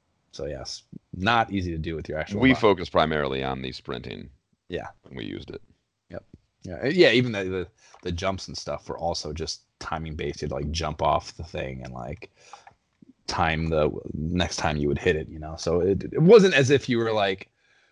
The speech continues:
Speaker 1: re-, I mean, you could, you know, they have a kid, like, jumping high in the fucking air here, as high as he can in the, in the bottom corner there, uh, to, like, kill, but, you know, the, you're not actually,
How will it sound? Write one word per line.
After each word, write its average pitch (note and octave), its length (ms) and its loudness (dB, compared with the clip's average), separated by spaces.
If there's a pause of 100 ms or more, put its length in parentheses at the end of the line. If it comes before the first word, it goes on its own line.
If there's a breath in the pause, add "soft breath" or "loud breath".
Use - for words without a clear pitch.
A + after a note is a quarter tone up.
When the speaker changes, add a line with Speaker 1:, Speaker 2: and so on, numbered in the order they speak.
(340)
Speaker 1:
re-, G#2+ 260 -2
I B2 40 -6
mean, E3 160 8
you G3 80 8
could, G#3+ 240 8
you D3+ 60 2
know, B2 60 0
they C3 120 4
have C3 160 2
a - 20 -4
kid, A#2+ 260 -2
like, F#2 220 -4
jumping G2 420 -8
high G2 280 -2
in F#2 80 -6
the E2 80 -12
fucking G2 340 -2
air G2 220 -2
here, G2 480 -2
as F2+ 100 -10
high F#2+ 160 2
as F#2+ 120 -4
he F2+ 100 -6
can F#2+ 340 -2 (380 loud breath)
in F#2 100 -8
the, F#2 140 -8
in G2+ 80 -8
the F#2+ 80 -6
bottom F2+ 400 2
corner G2+ 260 -4
there, F#2+ 260 0 (300 loud breath)
uh, F2 460 4 (380)
to, F#2 200 -2 (200)
like, D#2+ 180 -2 (240)
kill, - 240 -2
but, G2+ 200 0 (220)
you C#3 140 -2
know, C#2+ 240 -8
the, F2+ 280 0 (1400)
you're A2+ 240 -2
not G#2+ 380 2
actually, F2+ 440 -4